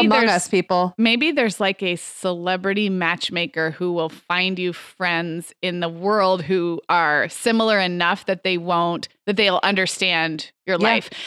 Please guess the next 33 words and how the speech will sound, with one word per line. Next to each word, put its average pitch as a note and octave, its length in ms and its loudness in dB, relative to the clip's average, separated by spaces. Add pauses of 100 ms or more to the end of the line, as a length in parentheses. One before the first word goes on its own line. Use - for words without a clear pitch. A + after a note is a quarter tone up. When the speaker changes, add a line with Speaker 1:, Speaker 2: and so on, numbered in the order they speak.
Speaker 2:
Like, A#3+ 180 2
there's B3+ 200 2
got, C4 240 2
I C4+ 140 4
always D4+ 200 2
used C#4 140 0
to C4 80 0
think A#3+ 140 0
it - 40 -2
was F#3+ 120 -2
so G3+ 120 2
weird A#3 380 2
when G3 120 0
celebrities F3+ 460 0
would E3+ 140 -6
date B3+ 240 4
other A3+ 160 4
celebrities G#3+ 440 2
or F#3+ 260 2
be E3 200 -8
friends B3+ 380 2
with B3 160 0
them. A3+ 260 2
Their, F3 180 0
then F#3+ 200 0
their E3+ 100 -2
kids B3 320 -2
are G#3+ 100 4
friends. G3 400 -2
But - 280 -2 (260)
like F#3 220 0
anything A3 420 0
else, G#3 580 0